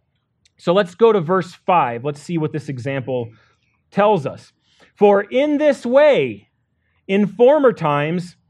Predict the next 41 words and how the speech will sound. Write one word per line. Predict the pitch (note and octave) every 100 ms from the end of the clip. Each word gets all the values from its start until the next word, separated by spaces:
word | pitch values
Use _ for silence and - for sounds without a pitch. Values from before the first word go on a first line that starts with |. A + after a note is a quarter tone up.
| _ _ -
the | F3+ E3+
holy | A#3 C4+ C#4
women | A#3+ A#3 A#3 A3
also | F#3+ A3+ A3 F#3+ E3+
who | D#3 F3
hoped | E3 A3 A3
in | B3 A3+
God | E3+ E3 F3 D3+
used | D#3 F3+ F3+
to | G#3 G3+
adorn | D#3 G#3+ B3+ A#3
themselves, | D#3 C#3+ D#3+ D#3 D#3+ D3 _ _ _ -
being | D3 A3 A#3
submissive | G3 - F3 F#3 B3 - E3 D#3+ D#3 _ _
to | - G#3
their | G3 G3
own | G3 G3
husbands. | F3 A3+ G3+ B2+ A2 F2 _ _ _ _
Just | F3 G3+ G3+
as | F3
Sarah | - G#3+ A#3 A3+
obeyed | F#3+ E3+ F#3+ F#3+
Abraham, | G3+ F#3+ F#3 F3
calling | F3 F#3 F#3 F3+
him | F3 F3
Lord, | D#3+ D#3+
and | D#3
you | D#3+
have | D#3
become | C#3+ C#3+ D3
her | B2
children | - G3 F#3 E3+
if | C3+
you | B2+
do | D#3 D#3+
what | D3+
is | B2
right | C3 C#3
without | C3+ A#2 C#3 C#3
being | C3 B2+ A#2+ - _ _ _
frightened | - G3 G#3 G#3 G3+ F3